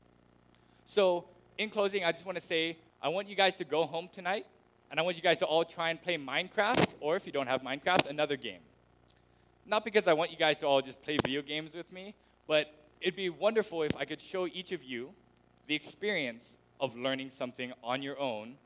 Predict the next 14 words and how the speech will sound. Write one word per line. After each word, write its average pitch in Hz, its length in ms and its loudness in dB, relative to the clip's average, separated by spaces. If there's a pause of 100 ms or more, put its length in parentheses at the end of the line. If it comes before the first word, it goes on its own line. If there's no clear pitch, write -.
(500)
and 135 120 -8
be 147 180 -10
very 185 260 6
aware 175 360 2
of 120 100 -4
the 120 60 -10
process 131 480 -6
in 117 80 -16
which 113 180 -16
you 110 60 -14
do 110 180 -10
it. 78 140 -14 (320)
Allow 143 320 0
yourselves 160 800 -2